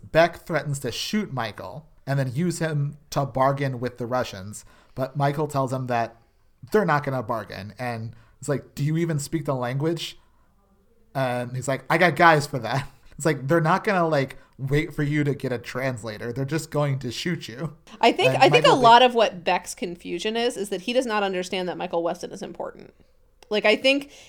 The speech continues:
Speaker 2: in his mind, he's just some random guy. And, like,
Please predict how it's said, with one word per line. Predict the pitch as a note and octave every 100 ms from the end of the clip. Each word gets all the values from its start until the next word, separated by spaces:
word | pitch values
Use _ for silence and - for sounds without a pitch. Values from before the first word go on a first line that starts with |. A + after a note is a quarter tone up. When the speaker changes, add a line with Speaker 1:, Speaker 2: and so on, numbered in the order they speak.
| -
Speaker 2:
in | A3+ G#3+
his | A3 C4+ C4 G#3+
mind, | G#3 G3+ F3+ F3+
he's | G3
just | G#3 G#3
some | G#3+ F#3+ F3
random | F#3 F#3+ F#3
guy. | F3 F#3 F3 E3+ F3
And, | F#3 F3+
like, | F3 F3 E3+ -